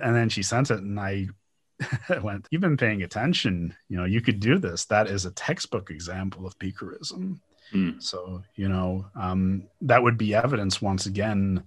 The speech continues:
Speaker 1: Theoretically, I could go to court and I could give my expert testimony saying, "No, no, I don't think this guy did this," because that is s-, something you'd see in a stranger homicide. A-, and linking crimes too. <sighs> It's, uh,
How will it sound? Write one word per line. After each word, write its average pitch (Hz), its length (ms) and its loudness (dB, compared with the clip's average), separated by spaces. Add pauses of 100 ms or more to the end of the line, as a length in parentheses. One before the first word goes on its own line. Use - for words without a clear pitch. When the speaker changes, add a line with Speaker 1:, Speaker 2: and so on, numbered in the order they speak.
(140)
Speaker 1:
Theoretically, 107 720 4
I 101 120 6
could 101 280 -2
go 117 140 8
to 101 100 4
court 117 360 2
and 98 120 -6
I 95 80 -4
could 104 200 -6 (100)
give 117 180 2
my 104 160 0
expert 98 460 -2
testimony 117 640 6
saying, 107 560 0 (100)
"No, 101 440 4 (100)
no, 107 180 0
I 104 120 2
don't 110 160 -2
think 107 160 -2
this 101 160 0
guy 101 160 4
did 107 200 -2
this," 98 180 0
because 98 600 -2 (100)
that 101 460 0
is 95 380 0 (160)
s-, - 180 -10
something 101 340 2
you'd 92 160 0
see 101 200 0
in 95 100 0
a - 20 0
stranger 98 440 -2
homicide. 98 680 -2 (300)
A-, 170 40 8
and 185 420 12
linking 190 340 10
crimes 101 440 6
too. 147 460 10
<sighs> - 60 0 (800)
It's, 98 360 0
uh, 113 540 2